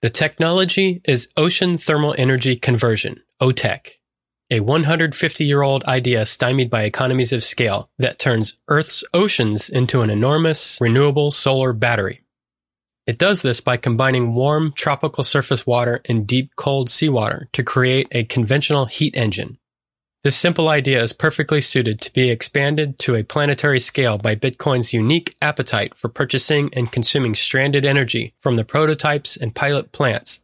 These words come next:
that will be required to prove it works. Furthermore,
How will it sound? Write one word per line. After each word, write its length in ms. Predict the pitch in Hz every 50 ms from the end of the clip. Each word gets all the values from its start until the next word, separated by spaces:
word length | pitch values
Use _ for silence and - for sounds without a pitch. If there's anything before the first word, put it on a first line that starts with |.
| -
that 140 | - 131 110
will 100 | 123 117
be 140 | 113 127 131
required 560 | 120 113 110 - - 147 143 143 143 139 131
to 80 | - 120
prove 340 | - - - 139 131 123 139
it 160 | - 135 123
works. 560 | 127 117 110 - - - - - - - - _ _ _ _ _ _ _ _ _ _ _ _ _ _ _ _ -
Furthermore, 500 | - 175 185 170 131 107 104 107 110 -